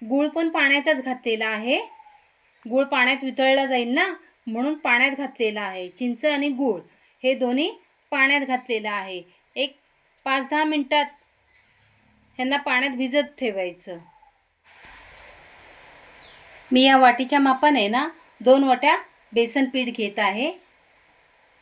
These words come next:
एक वाटी आणि ही दुसरी वाटी.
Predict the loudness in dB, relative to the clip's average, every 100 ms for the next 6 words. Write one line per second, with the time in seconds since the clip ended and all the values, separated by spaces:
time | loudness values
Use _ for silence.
0 | _ _ _ _ _ _ _ _ -16 -16
1 | -10 -10 -6 -8 -8 -16 _ _ _ _
2 | _ _ _ _ _ _ _ -12 -10 -8
3 | -4 -2 -4 -10 _ _ _ _ _ _
4 | _ _ -12 -2 -2 0 -4 -4 -6 -10